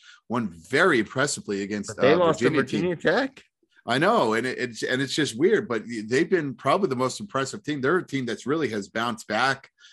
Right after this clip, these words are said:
Speaker 1: uh, after that loss. They've really had some dominating wins so far, and that's been North Carolina.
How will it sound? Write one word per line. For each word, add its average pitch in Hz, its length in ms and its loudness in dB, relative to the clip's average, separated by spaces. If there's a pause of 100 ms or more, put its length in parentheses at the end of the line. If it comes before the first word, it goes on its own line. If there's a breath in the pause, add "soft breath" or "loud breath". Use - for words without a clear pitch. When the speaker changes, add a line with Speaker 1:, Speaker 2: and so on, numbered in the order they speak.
(200 soft breath)
Speaker 1:
uh, 107 260 0
after 127 300 0
that 101 200 -4
loss. 104 340 -4
They've 120 320 0
really 117 260 0
had 101 260 -6
some 98 160 -10
dominating 101 540 -2
wins 110 240 -4
so 95 120 -4
far, 92 320 -4 (120)
and 101 80 -2
that's 123 180 -2
been 101 140 -2
North 101 160 -4
Carolina. 90 500 -6